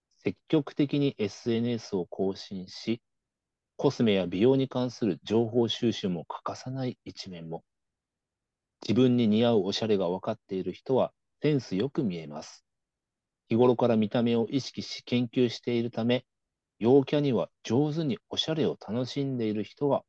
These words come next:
多いのです。ですって。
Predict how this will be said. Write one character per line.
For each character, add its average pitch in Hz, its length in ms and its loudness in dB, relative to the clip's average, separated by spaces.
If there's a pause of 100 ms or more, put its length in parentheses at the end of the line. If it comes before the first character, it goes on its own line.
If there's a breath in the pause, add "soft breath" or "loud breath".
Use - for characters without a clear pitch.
多 151 200 6
い 190 40 4
の 156 100 0
で 85 140 -4
す。 - 280 -20 (2500)
で - 100 -8
す - 260 -20
っ - 40 -20
て。 - 200 0